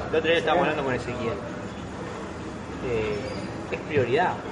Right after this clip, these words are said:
Speaker 2: Ezequiel es una persona
Speaker 1: Facultad.
Speaker 2: que vive de esto.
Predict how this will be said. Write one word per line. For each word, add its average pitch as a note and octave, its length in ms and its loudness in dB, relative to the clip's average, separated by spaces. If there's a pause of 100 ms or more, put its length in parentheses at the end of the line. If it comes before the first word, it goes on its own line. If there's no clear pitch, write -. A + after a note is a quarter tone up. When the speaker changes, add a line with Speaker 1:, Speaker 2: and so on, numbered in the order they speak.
(680)
Speaker 2:
Ezequiel D#3+ 280 6
es C4+ 60 4
una F#3 120 8
persona F#3+ 300 6
Speaker 1:
Facultad. E3 200 8
Speaker 2:
que G3+ 60 6
vive F#3 180 8
de D#3 200 6
esto. D3 220 4